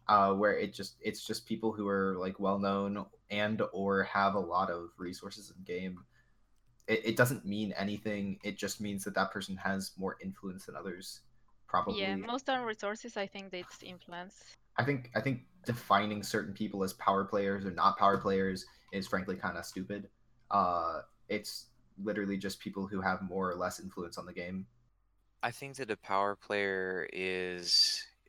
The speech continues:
Speaker 3: as everybody else has already said, but in terms of a positive or negative effect,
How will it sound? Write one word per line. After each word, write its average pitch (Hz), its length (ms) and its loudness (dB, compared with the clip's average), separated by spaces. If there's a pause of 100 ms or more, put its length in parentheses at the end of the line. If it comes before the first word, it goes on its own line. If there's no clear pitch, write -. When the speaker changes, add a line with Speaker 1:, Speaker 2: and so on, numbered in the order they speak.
(120)
Speaker 3:
as 95 300 2
everybody 92 440 -2
else 90 180 -2
has 90 140 -2
already 90 260 -4
said, 90 380 0
but 95 200 0 (320)
in 107 120 -6
terms 127 360 2
of 101 360 2 (240)
a - 60 -8 (100)
positive 104 680 2
or 92 80 -6
negative 92 520 -2
effect, - 540 -4